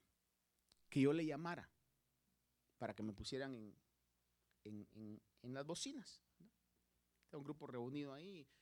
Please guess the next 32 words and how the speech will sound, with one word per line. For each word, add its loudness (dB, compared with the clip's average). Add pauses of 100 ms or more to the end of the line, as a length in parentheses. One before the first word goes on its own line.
(300)
"Mamá, 2
te 0
habla 0
Martín", -6
y -4
entonces -6
llegué -6
yo, -6
"¿Qué -12
tal, -4
mamá? -2
¿Cómo -6
está?". 0
Y 2
entré -2
por -4
atrás, -4
¿verdad? -10 (440)
"Bien, 6
hijo", 0
y 0
me -6
comenzó -12
a -8
decir, -8
"Ah, 0
mire, -2
pues -4
le -2
deseo -2
que -6
los, -8